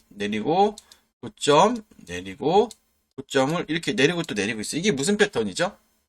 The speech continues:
고점을 낮춰가는 패턴. 뭐다? 하락 패턴이다. 자, 그렇기 때문에 우리가 단기적으로 여기서 얘가 하락은 멈췄다고는 할 수는 있긴 하지만,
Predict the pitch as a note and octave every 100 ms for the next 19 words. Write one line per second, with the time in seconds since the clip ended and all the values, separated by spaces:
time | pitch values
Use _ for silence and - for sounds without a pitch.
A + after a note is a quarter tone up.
0 | _ _ _ _ _ _ _ _ _ -
1 | G#3 - B3+ A3+ D#3+ G#2+ - F#3 E3 C#3+
2 | C3+ B2 - C3 D3 E3 - _ - _
3 | _ _ _ _ _ _ _ _ _ _
4 | _ _ _ _ _ - _ _ _ -
5 | _ _ _ _ _ _ _ _ A#2 D3+
6 | G3 - _ _ _ _ _ - F#3+ F#3
7 | F#3 - - G3+ - F3 D3+ E3 - _
8 | _ _ - - _ _ _ _ - C4
9 | C4 - D#3 B2 A#2+ - _ _ D#3 B3
10 | G3 F3 F3 E3 - _ - - - F#3+
11 | A#3 A3+ A3 G#3 D3 D3 D#3+ D#3 A3 -
12 | B2+ C3+ D#3+ G3+ _ A#3 A#3 A3+ A3 B2+
13 | G#3+ - E3 E3 D3 D#3 F#3+ - G#2+ -
14 | A#2+ C#3 E3+ B2+ G#2